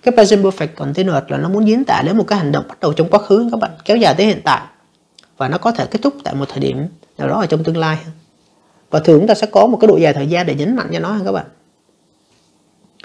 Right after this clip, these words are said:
Các bạn nhìn câu số ba mươi mốt ha. Cigarettes are harmful, highly and aggressively market, marketed to young people. Vậy thì ở đây chúng ta sẽ thấy rằng là cái, cái chỗ này nó, các bạn, harmful nó là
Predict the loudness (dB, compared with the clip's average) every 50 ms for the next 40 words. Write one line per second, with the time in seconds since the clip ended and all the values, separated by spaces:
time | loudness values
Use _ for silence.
0 | -20 _ _ _ _ _ _ _ 0 0 2 2 0 -2 -2 -2 0 2 2 2
1 | 2 0 0 0 0 0 0 -2 -4 -8 -8 -10 _ _ _ -14 -10 -4 -4 -2
2 | 0 2 2 2 2 2 -2 -8 -8 -8 -8 -6 -6 -6 -4 -4 -4 -6 -4 -4
3 | -2 -4 -4 -10 _ _ _ _ _ -12 -6 -4 -2 0 2 2 0 0 -2 -6
4 | _ _ _ _ _ _ _ _ _ _ _ _ _ _ _ _ _ _ _ _
5 | _ _ _ _ _ _ _ _ -6 -4 -4 -2 -2 -4 -6 -8 -12 -20 _ _
6 | _ -4 0 0 0 0 0 -4 -6 -4 -4 -4 -2 -2 -2 -2 -2 -4 -6 -10
7 | -10 -10 -10 _ _ _ _ _ _ _ _ _ _ _ _ -8 -6 -6 -6 -6
8 | -8 -8 -8 -12 -12 _ -10 -6 -4 -2 -2 -2 -2 -2 -2 -2 -2 -4 -8 -10
9 | -14 _ _ _ _ _ _ _ _ _ _ _ -20 -20 _ _ _ _ _ _
10 | _ -10 -8 -4 -2 0 2 2 0 0 0 -2 -2 -2 -2 -4 -6 -6 -4 -6
11 | -4 -4 -4 -4 -4 -4 -6 -6 -6 -8 -8 -6 -10 -10 -4 -4 -4 -2 -2 -2
12 | -2 -2 -2 -4 -4 -6 -4 -4 -4 -4 -2 -2 -4 -4 -4 -4 -4 -6 -4 -4
13 | -4 -4 -4 -6 -8